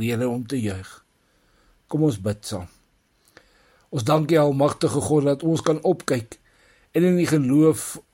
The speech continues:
U op die troon sien sit. Ons dank U vir nog 'n nuwe dag om U te loof,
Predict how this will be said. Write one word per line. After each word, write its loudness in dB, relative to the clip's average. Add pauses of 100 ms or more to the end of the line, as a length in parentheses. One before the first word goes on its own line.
(360)
U 2
op -2
die 0
troon 2
sien -6
sit. -10 (320)
Ons -6
dank 2
U 0
vir -2
nog 0
'n 2
nuwe 4
dag 0
om 0
U -8
te -2
loof, 2